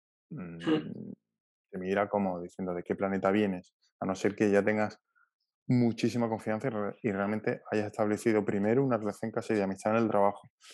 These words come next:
Speaker 1: Pero, por ejemplo, lo que yo viví más en, en Andalucía era, era lo más normal del mundo, ¿no? "Oye, pues vamos a tomarnos una cerveza después del trabajo".
Speaker 2: Claro, pero es que ¿sabes qué es el problema? Que eso al final el trabajo acaba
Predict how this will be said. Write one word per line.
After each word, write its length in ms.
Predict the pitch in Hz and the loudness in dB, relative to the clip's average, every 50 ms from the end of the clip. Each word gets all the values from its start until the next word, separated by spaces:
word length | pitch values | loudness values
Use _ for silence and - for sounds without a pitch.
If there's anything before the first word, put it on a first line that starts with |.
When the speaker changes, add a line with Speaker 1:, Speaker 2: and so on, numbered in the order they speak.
| - - - _ - | -20 -20 -18 _ 0
Speaker 1:
Pero, 140 | 113 107 98 | 2 2 4
por 120 | 107 104 | 4 2
ejemplo, 300 | - - 113 113 113 110 104 | 2 2 0 2 4 4 4
lo 100 | 101 95 | 4 2
que 100 | 95 95 | 0 0
yo 100 | 92 98 | 0 0
viví 320 | 104 107 107 110 110 110 110 | 0 0 0 0 -2 -2 -2
más 280 | 107 104 104 101 101 107 | -2 -2 -4 -4 -4 -6
en, 240 | 101 101 101 - - - - - - - - - - - - | -6 -6 -6 -8 -10 -16 -20 -20 -20 -20 -20 -20 -20 -14 -8
en 100 | 101 98 | -6 -4
Andalucía 600 | 98 98 98 95 95 92 - - 107 117 147 170 - _ _ _ - - - - - - _ _ _ _ _ | 0 0 0 0 0 -2 0 2 2 2 2 0 -6 _ _ _ -20 -20 -20 -20 -20 -20 _ _ _ _ _
era, 360 | - - - - 80 73 - - - 71 - - - - | -12 -8 -6 -4 -4 -4 -6 -8 -10 -12 -14 -14 -12 -6
era 140 | - 110 110 | -2 -2 -2
lo 80 | 107 101 | -2 -2
más 120 | 101 104 | -4 -4
normal 260 | 104 107 101 98 101 98 | -4 -2 0 2 2 4
del 100 | 101 107 | 4 4
mundo, 240 | 117 151 151 117 101 | 4 4 4 4 4
¿no? 120 | 113 131 | 2 2
"Oye, 240 | 120 110 107 104 98 - | 0 0 0 0 -2 -2
pues 200 | - 98 98 95 | -2 -4 -2 0
vamos 220 | 101 101 104 104 | 0 0 0 0
a 40 | 107 | 0
tomarnos 460 | - 113 107 104 104 107 107 104 101 104 | 0 0 0 0 -2 -2 -2 -4 -4 -4
una 140 | 107 107 101 | -6 -8 -6
cerveza 380 | - 104 104 104 101 - 107 | -4 -2 -2 -2 -2 -4 -6
después 260 | 104 95 - - 104 | -6 -6 -4 -2 -2
del 80 | 98 98 | 0 0
trabajo". 280 | - 101 98 95 - - _ _ _ _ _ _ _ _ _ _ _ _ _ _ _ _ _ _ - | 2 2 2 0 0 -10 _ _ _ _ _ _ _ _ _ _ _ _ _ _ _ _ _ _ 2
Speaker 2:
Claro, 220 | - 143 156 147 135 | 4 6 6 6 6
pero 140 | 165 - - | 4 2 2
es 80 | 135 - | 2 -2
que 60 | 151 | -4
¿sabes 240 | 139 151 156 156 156 | -4 0 0 0 2
qué 100 | 160 156 | 2 2
es 60 | 151 | 2
el 240 | 156 156 151 151 147 135 | 2 2 2 0 0 -2
problema? 500 | 160 160 156 160 165 165 170 170 170 165 | 0 2 2 2 2 0 -2 -4 -4 -2
Que 160 | 151 147 147 | -2 -2 -2
eso 180 | 143 - - | -2 -2 -4
al 80 | 156 147 | -4 -6
final 400 | - - 170 165 165 160 156 143 | -4 -4 -4 -2 -2 0 0 0
el 180 | 143 135 131 131 | 0 -2 -2 -2
trabajo 680 | 131 127 120 - 131 131 135 131 135 160 - - - - | -2 0 0 0 0 -2 -2 -2 -4 -6 -6 -8 -8 -8
acaba 520 | - 143 - 147 147 147 151 151 - - | -10 -8 -2 2 2 2 2 2 -2 -4